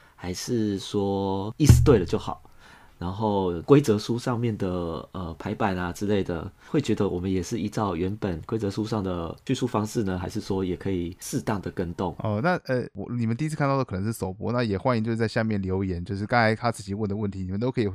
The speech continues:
Speaker 2: 就是立刻回答他说，哦，你觉得是怎么样的翻译是符合你的胃口的，或者是你觉得怎么样的翻译很好，以及为什么很好？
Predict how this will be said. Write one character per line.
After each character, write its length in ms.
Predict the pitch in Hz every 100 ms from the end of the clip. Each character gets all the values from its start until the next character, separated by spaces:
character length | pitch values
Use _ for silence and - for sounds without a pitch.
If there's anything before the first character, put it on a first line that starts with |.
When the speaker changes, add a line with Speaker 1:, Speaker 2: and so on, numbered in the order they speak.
| -
Speaker 2:
就 140 | - 117
是 120 | 120
立 160 | 123 104
刻 200 | 123 98
回 120 | 98
答 220 | 95 95
他 100 | 101
说， 160 | 101 113
哦， 160 | 160 -
你 120 | 107
觉 160 | 117
得 120 | 117 113
是 100 | 139
怎 160 | 110
么 80 | 101
样 80 | 123
的 60 |
翻 200 | 104 113
译 120 | 113 107
是 180 | 123
符 160 | 107 95
合 160 | 98 98
你 80 |
的 100 | 92
胃 200 | 98 117
口 180 | - 92
的， 100 | 92
或 140 | 92 107
者 60 |
是 100 | 104
你 80 | 101
觉 100 | 110
得 60 | 135
怎 100 | 110
么 60 |
样 80 | 139
的 40 |
翻 140 | 131 135
译 60 |
很 180 | 107 107
好， 220 | 120 90
以 60 | 95
及 120 | 101
为 200 | 113 147
什 160 | - 98
么 80 | 95
很 260 | 95 117
好？ 260 | - 123